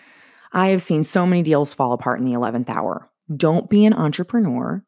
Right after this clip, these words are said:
who puts all their eggs in one basket. Have many, many irons in the fire. Dealing with investors is a lot like dealing with sales. When I deal with a client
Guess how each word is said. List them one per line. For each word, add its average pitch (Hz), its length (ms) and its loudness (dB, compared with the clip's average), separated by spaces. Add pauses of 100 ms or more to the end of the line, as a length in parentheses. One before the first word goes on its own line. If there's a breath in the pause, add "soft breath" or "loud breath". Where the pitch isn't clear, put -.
(160)
who 147 80 -6
puts 143 240 -6 (100)
all 147 220 0
their 226 160 0
eggs 135 280 -4
in 131 120 -2
one 123 180 -2
basket. 185 560 -4 (540)
Have 135 200 -6
many, 147 680 2
many 135 520 2
irons 120 380 -2
in 117 80 0
the 117 60 -4
fire. - 400 -6 (2250 loud breath)
Dealing 339 380 4
with 330 140 2
investors 147 800 0
is - 140 -2
a 139 60 2
lot 131 540 -2
like 143 260 -4
dealing 131 440 -2
with 123 160 -4
sales. - 680 -6 (560 loud breath)
When 196 160 2
I 294 140 2
deal 359 220 4
with 254 120 2
a 180 40 -2
client 127 560 -4